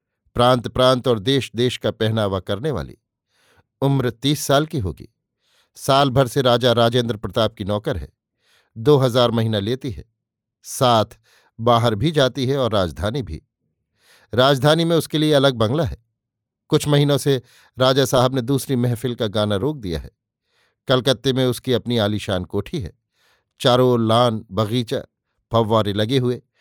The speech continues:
गुलाब और ऋतु पुष्पों के पेड़,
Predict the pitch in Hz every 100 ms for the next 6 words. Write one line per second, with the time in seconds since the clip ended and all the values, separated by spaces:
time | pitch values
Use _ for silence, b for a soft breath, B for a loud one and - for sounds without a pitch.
0 | b b b 117 135 127 117 117 113 _
1 | - 117 135 123 110 113 - - 101 104
2 | 92 139 113